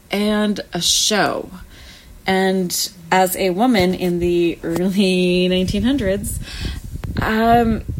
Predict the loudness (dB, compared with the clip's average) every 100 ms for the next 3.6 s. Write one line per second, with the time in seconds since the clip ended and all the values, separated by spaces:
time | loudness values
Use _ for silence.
0 | -6 -2 -2 -2 -2 0 0 2 0 0
1 | 0 0 0 0 -2 -4 -8 -8 -6 -6
2 | -2 0 0 0 -2 0 0 0 -4 -6
3 | -6 -6 -6 -6 -8 -12